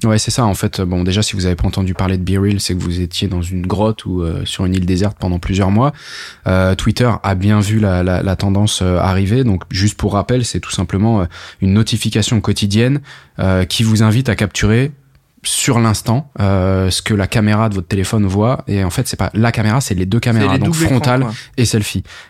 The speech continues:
Speaker 1: Et, enfin, frontale et, euh, et au, au dos de, de votre téléphone. Donc, bah, TikTok a vu, euh, tout simplement, euh, l'engouement pour, euh, pour ce type d'usage, en fait, d'utilisation. Et ils ont créé, euh, du coup, euh, TikTok Now, donc qui reprend exactement les caractéristiques de, de BeReal.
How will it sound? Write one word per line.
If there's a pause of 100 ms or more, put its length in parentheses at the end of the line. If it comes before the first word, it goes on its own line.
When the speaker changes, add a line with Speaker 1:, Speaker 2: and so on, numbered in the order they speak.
Speaker 1:
Et,
enfin,
frontale
et,
euh,
et
au,
au
dos
de,
de
votre
téléphone. (400)
Donc,
bah,
TikTok
a
vu,
euh,
tout
simplement,
euh,
l'engouement
pour,
euh,
pour
ce
type
d'usage,
en
fait,
d'utilisation. (360)
Et
ils
ont
créé,
euh,
du
coup,
euh, (480)
TikTok
Now, (360)
donc
qui
reprend
exactement
les
caractéristiques
de,
de
BeReal.